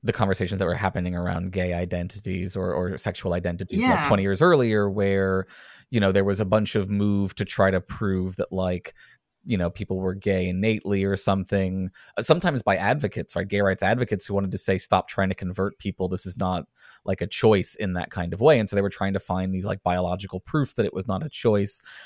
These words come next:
Speaker 1: Whereas,
Speaker 2: Yeah.
Speaker 1: you know, like, there was a, there was a, so there's always this, like, football being thrown around of, you know, what mix of, of nature and nurture, quote unquote, is a particular thing as a sort of,
Speaker 2: Mm-hmm.
Speaker 1: um,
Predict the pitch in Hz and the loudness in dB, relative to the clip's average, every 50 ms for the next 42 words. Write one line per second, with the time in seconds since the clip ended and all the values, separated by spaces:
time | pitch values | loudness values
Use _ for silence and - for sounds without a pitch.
0 | - - - - 107 95 92 95 92 90 90 90 90 90 101 107 - - - - | -20 -16 -6 0 2 4 4 6 4 4 4 2 2 0 0 0 0 -2 -4 -8
1 | - _ _ - 120 107 95 90 90 90 95 107 107 127 123 117 131 - 139 131 | -16 _ _ -2 0 2 2 4 4 4 4 4 4 4 6 4 4 4 4 2
2 | 123 117 120 - - 131 113 - 147 127 127 117 - 117 135 139 131 117 - 113 | 2 2 0 -2 -2 -4 -6 -2 0 0 2 2 4 6 6 6 6 4 2 -2
3 | 101 - 104 101 - - - - 113 - - 107 98 95 95 - 98 98 98 95 | -2 0 -2 -2 -2 -2 2 2 2 2 2 2 2 2 2 2 0 -2 -2 -4
4 | - - 104 101 98 95 92 95 95 95 98 98 98 98 95 95 - - 95 92 | -4 -2 -2 0 0 0 0 0 0 0 0 0 0 -2 -2 -4 -2 0 0 2
5 | 90 90 90 90 90 - _ - - - _ _ _ - 107 95 90 92 92 95 | 2 2 0 -2 -6 -10 _ -20 -20 -20 _ _ _ -2 0 2 2 2 2 4
6 | 104 113 110 - 104 101 101 101 - - - - 104 92 90 - - - - - | 4 4 4 4 2 2 2 2 0 -2 -2 0 0 0 -2 -6 -10 -4 0 0
7 | 92 90 117 123 - 110 104 98 - - - 98 98 92 92 95 95 92 - 104 | 0 0 -2 -4 -2 0 0 0 0 0 0 2 2 2 2 2 0 0 0 -2
8 | 92 - - 98 92 87 87 95 90 - - 95 92 - - 104 101 98 95 92 | -2 0 2 2 2 2 0 -2 -4 -2 -2 0 0 -2 -2 0 0 0 0 0
9 | 92 110 - 95 - - 92 - 98 85 - 98 90 90 92 98 - - 175 156 | -2 -2 -2 -2 0 0 -2 -2 -2 -4 -2 -2 -2 0 -2 -2 2 4 4 4
10 | 139 123 113 110 107 104 - - - - - - - - 117 104 110 101 - - | 6 4 2 0 -2 -4 -6 -10 -20 -20 -20 -4 2 2 4 4 4 2 2 0
11 | 110 107 98 98 95 90 85 80 156 147 160 160 - _ _ _ _ _ _ - | 0 2 4 4 4 4 2 2 0 -2 -4 -6 -10 _ _ _ _ _ _ -4
12 | - - 107 98 95 95 92 90 87 90 90 90 | 0 2 2 2 2 2 0 0 -2 -4 -4 -6